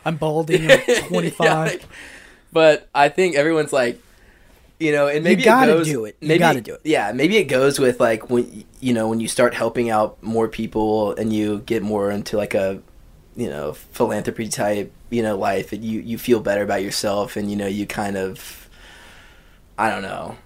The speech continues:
Speaker 2: elevate. But anyways, I, I
Speaker 1: Maybe
Speaker 2: just, I
Speaker 1: we're
Speaker 2: can't
Speaker 1: at a,
Speaker 2: see
Speaker 1: a
Speaker 2: that.
Speaker 1: selfish point, and, and
Speaker 2: I think
Speaker 1: selfish
Speaker 2: so,
Speaker 1: not
Speaker 2: yeah.
Speaker 1: necessarily in a negative way all, all, all the time. I mean, you gotta be fit for service, you know, you gotta build up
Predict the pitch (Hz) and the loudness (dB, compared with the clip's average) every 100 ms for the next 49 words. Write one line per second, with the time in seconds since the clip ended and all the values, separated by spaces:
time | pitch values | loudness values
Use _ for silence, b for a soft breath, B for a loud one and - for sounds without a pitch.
0 | - 120 117 113 107 104 - _ _ _ | -2 0 0 -2 -4 -4 -8 _ _ _
1 | _ - 165 202 208 156 131 127 - 139 | _ -2 0 4 6 6 4 2 0 -2
2 | - - - - 175 180 175 170 165 156 | -4 -12 -10 0 6 6 6 4 6 6
3 | 151 151 147 151 135 - - 151 147 - | 6 4 2 0 -4 -2 2 2 2 0
4 | 143 - - - 160 151 147 185 180 175 | -2 -4 -6 4 4 4 2 2 2 2
5 | 311 - 285 240 214 202 208 180 196 202 | 0 2 2 4 4 4 6 6 4 4
6 | - 180 175 170 160 B B - 151 151 | 4 6 6 4 -2 B B -2 4 6
7 | 143 139 131 135 127 120 120 120 117 117 | 6 6 6 4 0 0 0 0 0 0
8 | 123 - - - 127 120 143 127 117 - | -2 0 -2 0 -2 -2 0 -2 -2 -2
9 | 117 151 127 120 113 B B B B 117 | 2 2 4 2 0 B B B B -6
10 | 120 120 117 120 113 - 143 123 - - | -2 0 -2 -4 -6 -2 0 0 -2 0
11 | - 131 131 165 - 135 143 127 113 117 | 2 2 4 2 4 4 4 2 0 -2
12 | 113 - - - 123 123 127 - 127 160 | -2 -6 -18 -4 0 0 -2 -2 0 0